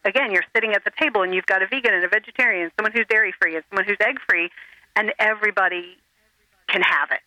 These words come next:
And the other thing about the sauces that I was really adamant about, um, two things. First is bringing restaurant quality foods to the home kitchen. That's essential. And the second,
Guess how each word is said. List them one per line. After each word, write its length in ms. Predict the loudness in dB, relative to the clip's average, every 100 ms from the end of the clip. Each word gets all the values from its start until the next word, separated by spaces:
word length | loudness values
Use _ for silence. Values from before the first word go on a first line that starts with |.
| _ _ -20 -20 _ -2
And 80 | 0
the 80 |
other 160 | 2 0
thing 160 | 0 0
about 200 | 0 -2
the 60 | -10 -2
sauces 280 | 0 0 -6 0
that 120 | 2
I 100 | 2
was 140 | -2 -6 -14 -4 0
really 480 | 2 2 2 0 2
adamant 360 | 2 2 0 0
about, 360 | 2 0 -2 _ -20 _ -2
um, 160 | -2 -2 -2
two 100 | 0 0
things. 280 | -2 -4 -8 -20 _ _ _
First 220 | 2 2 0 -4
is 160 | -2 -2 _ -2
bringing 480 | 0 0 -2 -2 0
restaurant 480 | 0 0 -2 -2 -2
quality 540 | -2 0 0 -2 -6 -12 -2
foods 200 | 0 0 _
to 60 | -6
the 80 | -6
home 320 | -2 -2 -2
kitchen. 380 | -6 -10 -10 -12 -12 _ _ _ _ -4
That's 300 | 0 2 0 _
essential. 560 | -12 -2 -2 -2 -6 -6 -4
And 140 | -2 -2
the 80 | -4 -10 -4
second, 420 | -4 0 0 0